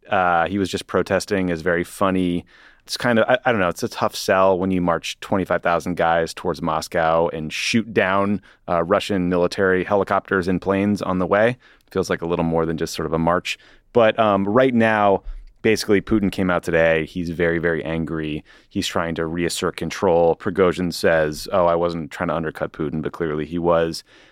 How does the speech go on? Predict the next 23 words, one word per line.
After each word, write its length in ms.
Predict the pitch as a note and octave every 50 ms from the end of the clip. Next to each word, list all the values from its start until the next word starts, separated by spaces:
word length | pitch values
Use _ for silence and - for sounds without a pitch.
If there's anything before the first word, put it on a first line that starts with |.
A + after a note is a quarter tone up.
| - _ -
The 100 | A#2 -
problem 440 | - - D3 C3+ C#3+ B2 C3 A#2+
for 160 | G#2+ - A2 G2
Putin 260 | - - F#2+ F2 F2+
now, 280 | F2 F2 E2 E2 D#2+
though, 380 | D#2+ D#2 E2 D#2+ D#2 D#2 D2 -
is 500 | F2+ F2+ E2 D#2+ D#2 D2+ D#2 D#2 - - - _ _ _ _ _ _ _
Prigozhin 760 | - - G#2+ - - B2 A#2 G#2+ G#2 A2+ G#2 F#2+ F#2 E2+ E2 - _ _ _ _ -
undercut 800 | A2+ G#2+ G2+ G2+ F#2+ - - - - - - - G2 E2+ D#2+
the 100 | E2+ E2+
entire 360 | F2 E2+ - - F2+ F2+ E2+ D#2+
rationale 440 | D#2+ D#2 D2+ - - E2+ D#2+ D#2+
for 120 | - - E2
the 80 | E2
war. 380 | D#2 D2+ D2 D#2+ E2 E2 D#2+ D#2
He 100 | F2 E2+
said 260 | D#2+ - F2 E2+ D#2+ D#2
the 60 | E2
Ministry 300 | E2 D#2+ D2+ - - E2
of 60 | D2
Defense 360 | D#2 - - D#2+ D2+ D2 -
was 120 | - - -
corrupt 680 | - - - E2+ E2+ E2 D#2 D2+ _ - - -